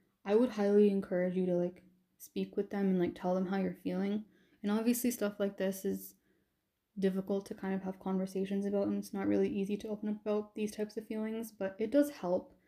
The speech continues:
And it has helped me knowing that there are other vet students and, like, people who are in vet school now and people who are now veterinarians that didn't get in on their first try or had to apply, like, three or four times before they got in, or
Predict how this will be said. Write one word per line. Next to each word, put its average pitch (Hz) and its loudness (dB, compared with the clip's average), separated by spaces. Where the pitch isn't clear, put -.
And 208 4
it 196 2
has 214 0
helped 214 -4
me 196 6
knowing 190 4
that 190 0
there 185 0
are 202 -4
other 185 4
vet 180 -4
students - -2
and, 185 0
like, 185 -4
people 208 0
who 196 8
are 190 4
in 185 0
vet 185 -2
school 190 -2
now 190 2
and 190 -2
people 196 2
who 190 2
are 185 0
now 185 0
veterinarians 185 0
that 190 -8
didn't 202 2
get 196 4
in 190 2
on 190 2
their 190 2
first 190 -6
try 202 -2
or 190 -2
had 214 -6
to 254 4
apply, 233 0
like, 214 0
three 220 0
or 220 6
four 214 -2
times 190 -4
before - -12
they 196 -2
got 196 -2
in, 196 0
or 196 -2